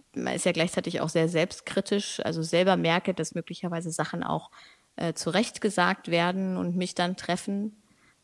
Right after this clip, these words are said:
Ähm, und ich, ich hab da eine ganz, äh, dicke Wand, glaub ich, nach außen und tatsächliche Verletzbarkeit, Verletzlichkeit, ähm, bemerken bei mir nur meine engsten Freundinnen und Freunde und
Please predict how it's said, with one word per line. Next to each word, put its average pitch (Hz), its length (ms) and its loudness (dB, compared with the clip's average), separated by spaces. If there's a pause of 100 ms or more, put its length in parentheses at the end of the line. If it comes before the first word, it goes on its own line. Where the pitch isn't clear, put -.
(200)
Ähm, 170 720 -2 (380)
und 170 220 -2
ich, - 140 -10 (180)
ich - 180 -6
hab - 260 -2
da 170 380 4
eine 165 180 -2
ganz, - 880 -2 (800)
äh, 147 340 2 (640)
dicke 208 320 4
Wand, 165 380 2
glaub 160 180 2
ich, - 120 -8
nach - 220 -4
außen 180 500 0
und 165 200 -4
tatsächliche 190 580 -2
Verletzbarkeit, - 1900 0 (260)
Verletzlichkeit, 180 680 0 (480)
ähm, 175 580 2
bemerken 170 420 4
bei 170 120 6
mir 180 180 4
nur 190 260 6
meine 160 340 2
engsten 160 800 0
Freundinnen 160 560 0
und 151 140 -4
Freunde 156 640 0
und 147 240 -4